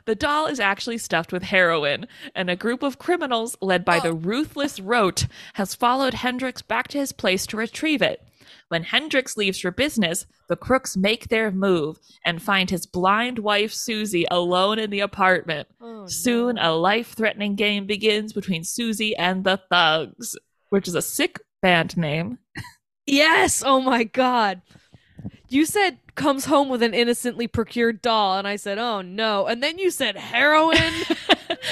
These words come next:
Speaker 1: And
Speaker 2: what I was
Speaker 1: blind
Speaker 2: expecting.
Speaker 1: wife.
Speaker 2: <laughs> Oh my God. My blind gay husband. <laughs> There's this couple on YouTube that keeps coming up in Andrew's recommended so much that it started coming up in mine.
Speaker 1: Oh,
Speaker 2: Where
Speaker 1: jeez.
Speaker 2: this guy's like,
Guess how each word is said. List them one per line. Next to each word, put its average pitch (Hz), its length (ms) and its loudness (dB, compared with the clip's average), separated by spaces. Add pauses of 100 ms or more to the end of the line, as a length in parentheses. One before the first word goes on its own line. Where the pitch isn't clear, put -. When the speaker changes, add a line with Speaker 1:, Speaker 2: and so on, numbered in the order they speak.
(140)
Speaker 1:
And 302 160 6
Speaker 2:
what 320 140 0
I 311 80 2
was 294 60 4
Speaker 1:
blind 294 300 6 (140)
Speaker 2:
expecting. 262 160 -2
Speaker 1:
wife. 277 720 2 (140)
Speaker 2:
<laughs> - 260 -8 (1080)
Oh 269 120 -8
my 262 160 -10
God. 214 380 -6 (380)
My 277 280 -4
blind 370 580 0
gay 330 320 6
husband. 294 540 2 (120)
<laughs> - 120 -20
There's 285 300 2
this - 260 2
couple 302 340 0
on 269 140 0
YouTube 226 540 -2 (260)
that 254 160 -4
keeps 294 240 -4
coming 320 320 0
up 285 100 -2
in 269 140 2
Andrew's 233 320 -2
recommended 247 580 -6
so 262 280 0
much 254 260 -4
that 269 100 2
it 226 100 0
started 233 320 -2
coming 262 240 -4
up 262 140 -2
in 240 140 -6
mine. 196 360 -2
Speaker 1:
Oh, 202 100 -2
Speaker 2:
Where 170 60 -2
Speaker 1:
jeez. 175 440 -4
Speaker 2:
this 302 160 0
guy's 285 260 2
like, 277 140 -2